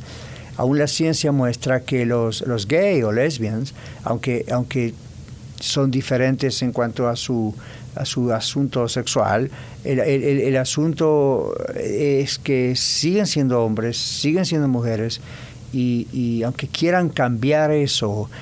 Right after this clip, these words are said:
y aunque se hagan una cirugía y,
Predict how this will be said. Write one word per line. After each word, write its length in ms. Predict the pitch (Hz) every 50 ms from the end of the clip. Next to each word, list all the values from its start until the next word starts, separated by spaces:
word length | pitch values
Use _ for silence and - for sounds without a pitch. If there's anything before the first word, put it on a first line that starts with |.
| - - -
y 60 | 127
aunque 420 | 123 117 - 127 120 120 113 110
se 160 | 107 - 143 139
hagan 200 | 147 156 151 147
una 200 | 143 135 131 127
cirugía 880 | - - 120 117 117 - - 151 170 175 160 143 131 123 123 120 120
y, 280 | 117 113 110 107 107